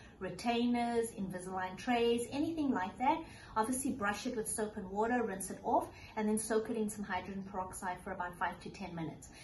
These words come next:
So I hope that helps. Um, you can always call our office. I'm more than happy to answer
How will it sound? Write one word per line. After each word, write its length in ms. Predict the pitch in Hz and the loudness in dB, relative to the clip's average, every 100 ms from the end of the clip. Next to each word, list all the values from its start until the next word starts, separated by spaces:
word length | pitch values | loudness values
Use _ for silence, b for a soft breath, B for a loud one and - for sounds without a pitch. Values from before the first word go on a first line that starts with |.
| B B | B B
So 100 | 247 | 4
I 60 | |
hope 280 | 247 262 262 | 6 4 4
that 140 | 311 - | 4 4
helps. 500 | 233 190 370 - - | 4 2 2 -2 -2
Um, 460 | - 208 190 196 - - - - - | -2 -2 -2 -4 -6 -12 -16 -16 -6
you 80 | |
can 100 | 226 202 | 0 2
always 180 | 240 | 2
call 180 | 247 262 254 | 2 2 4
our 160 | 277 | 4
office. 300 | 208 - 226 | 2 -2 -6
I'm 100 | 196 | -4
more 120 | 190 | -4
than 140 | 196 247 | 0 0
happy 540 | 226 190 - 240 349 B B B B | 0 -4 0 -2 -2 B B B B
to 120 | - 220 | -2 0
answer 280 | 202 208 | 2 0